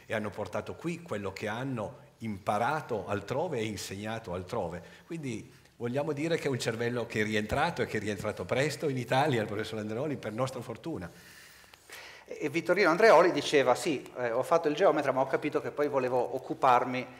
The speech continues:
Speaker 2: dei matti." Ed eccoci qua, insomma.
Speaker 1: Sì, quelli che lui chiama i, i, i miei matti. Oggi ne ha due, ma lui ne ha avuti tantissimi nella sua vita.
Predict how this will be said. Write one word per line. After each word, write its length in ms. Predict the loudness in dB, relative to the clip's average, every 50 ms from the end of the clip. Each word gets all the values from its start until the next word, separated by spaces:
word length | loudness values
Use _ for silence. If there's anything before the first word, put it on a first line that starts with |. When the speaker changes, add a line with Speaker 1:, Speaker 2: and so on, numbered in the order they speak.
| -20 -20 -20 _
Speaker 2:
dei 220 | -4 -2 -2 0 0
matti." 540 | 0 0 0 0 -2 -6 -14 -14 -14 -14 -14 -18 _ _ _ _ _ _
Ed 140 | 0 2 2
eccoci 320 | 4 4 2 -2 -6 -4
qua, 240 | 0 0 0 0 0
insomma. 320 | -4 -14 -14 -14 -14 -14 -16 -20 -20 -20 -20 -20 -20 -20 -20 -18 -16 -12
Speaker 1:
Sì, 180 | -8 -8 -6 -6
quelli 300 | -2 0 0 0 0 0
che 120 | -2 -2
lui 200 | 0 0 0 0
chiama 920 | 0 2 2 4 4 4 4 4 4 4 4 4 4 4 2 2 0 0 0 -2
i, 180 | -4 -6 -6 -4
i, 320 | -4 -4 -4 -4 -4 -6 -6 -6
i 160 | -6 -4 -4
miei 400 | -2 -2 -2 0 0 0 -2 -2
matti. 720 | -2 0 0 0 0 -2 -6 -10 -12 -10 -10 -8 -8 -10 -14 -18 -20 -20 -20 -20 -20 -20 -20 -10 -4
Oggi 320 | -2 -2 -2 -2 -4 -6
ne 120 | -4 0 0
ha 80 | 0
due, 360 | 2 2 0 0 0 0 0 0
ma 200 | -2 -2 -4 -4
lui 220 | -4 -4 -2 -2 -2
ne 140 | -2 -2 -2
ha 40 |
avuti 380 | -2 -2 -4 -8 -10 -10 -10 -8
tantissimi 880 | -8 -8 -8 -8 -8 -8 -8 -6 -6 -6 -8 -8 -8 -8 -8 -6 -8 -4
nella 280 | -2 -2 -2 0 -2 -2
sua 280 | -2 -2 -4 -4 -2 -2
vita. 440 | -4 -4 -4 -6 -8 -8 -10 -10